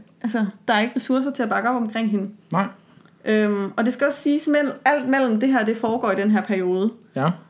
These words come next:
Speaker 1: Der vinder hun sølv to gange til O L med det brasilianske landshold også.
Speaker 2: Ja.
Speaker 1: I to tusind og fire, to tusind og otte. Så det er jo en, altså en periode i Martas liv, som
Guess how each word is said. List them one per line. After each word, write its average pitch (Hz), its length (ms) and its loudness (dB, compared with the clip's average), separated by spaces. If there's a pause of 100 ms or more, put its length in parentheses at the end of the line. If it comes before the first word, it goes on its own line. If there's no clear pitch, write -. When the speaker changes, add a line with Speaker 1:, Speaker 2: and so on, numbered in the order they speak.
(800)
Speaker 1:
Der 240 400 2
vinder 247 200 2
hun 220 180 2
sølv 294 360 0
to 262 200 -2
gange 185 260 -2
til 233 140 -4
O 240 180 2
L 180 200 0
med 214 160 4
det 190 120 0
brasilianske 196 600 -2
landshold 190 360 -2
også. - 300 -8 (340)
Speaker 2:
Ja. 147 180 0
Speaker 1:
I 220 60 2
to 214 100 2
tusind 208 180 0
og 196 60 -4
fire, 185 160 -2
to 190 60 -6
tusind 190 240 -6
og - 140 -8
otte. 202 140 -6
Så - 160 -4
det 202 180 -2
er 262 100 4
jo 285 100 2
en, 240 400 0
altså 214 180 0
en 208 120 2
periode 214 640 2
i 208 60 2
Martas 208 480 0
liv, 233 240 0 (500)
som 202 280 0